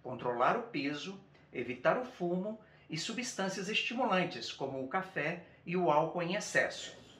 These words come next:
Também controlar adequadamente a pressão arterial,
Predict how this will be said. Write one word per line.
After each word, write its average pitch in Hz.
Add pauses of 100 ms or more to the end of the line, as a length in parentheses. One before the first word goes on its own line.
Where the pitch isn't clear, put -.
(260)
Também 123
controlar 165
adequadamente 160
a -
pressão 135
arterial, 175